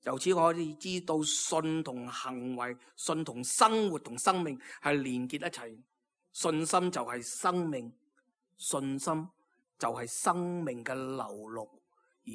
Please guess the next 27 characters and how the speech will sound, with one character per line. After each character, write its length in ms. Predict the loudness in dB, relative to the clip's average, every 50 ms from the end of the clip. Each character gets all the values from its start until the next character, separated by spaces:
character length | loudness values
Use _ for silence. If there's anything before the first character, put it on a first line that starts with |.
| -4
成 220 | -4 -4 -4 -4 -8
為 120 | -8 -8
一 40 | -8
種 180 | -8 -10 -8 -4
生 400 | -2 0 0 -2 -2 -4 -8 -10
活 140 | -10 -14
嘅 160 | _ -12 -12 -12
模 160 | -12 -8 -6
式。 180 | -6 -6 -8 -12 _ _ _ _ _ _ _ _ _ _ _ _ _ _ _ _ _ _ _ _ _ _ _ _ _ _ 0
信 200 | 4 6 6 6
徒 120 | 6 8 8
因 120 | 8 8
着 140 | 8 4 4
信， 380 | 4 4 4 4 4 4 0 -6 -12 _ _ _ _ _ _ _ _
所 180 | -4 2 2 4
以 100 | 4 4
佢 140 | 2 4 2
能 160 | 2 2 2
夠 140 | 4 4 6
喺 20 |
上 300 | 4 4 4 4 2 4
帝 80 | 4 4
嘅 80 | 4
應 200 | 4 4 4 4 6
許 60 | 6 8
當 200 | 10 8 8 10
中， 200 | 6 6 4